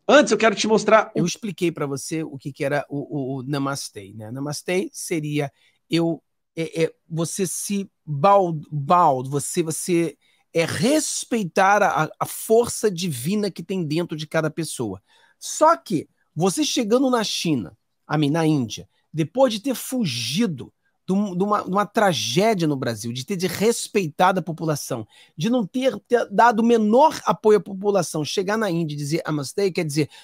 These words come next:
Speaker 2: você respeita quem? Você respeita a verdade? Por que que vocês não ficaram lá pra ajudar as pessoas?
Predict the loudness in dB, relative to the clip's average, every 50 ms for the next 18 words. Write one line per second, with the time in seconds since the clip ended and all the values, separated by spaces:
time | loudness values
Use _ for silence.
0 | -18 _ -2 -2 -2 0 0 0 2 2 0 0 -2 -6 2 4 4 4 4 2
1 | -2 -4 -4 _ 0 2 2 2 2 0 -4 _ _ _ _ _ _ _ -10 -6
2 | -4 -4 -2 -2 -2 -2 -4 -6 -4 -2 -2 -2 -2 -2 -4 -2 -2 -4 -2 0
3 | 2 2 2 2 -2 -6 _ _ _ _ _ _ _ -10 -8 -8 -8 -8 -4 -2
4 | -2 -2 -2 -2 -4 -2 -2 -4 -4 -4 -6 -6 -2 0 0 0 0 0 -2 -2
5 | -2 -2 -2 -2 -2 -2 -2 0 2 2 2 0 -2 -6 -8 -10 -10 -8 -8 -6
6 | -6 -6 -8 -10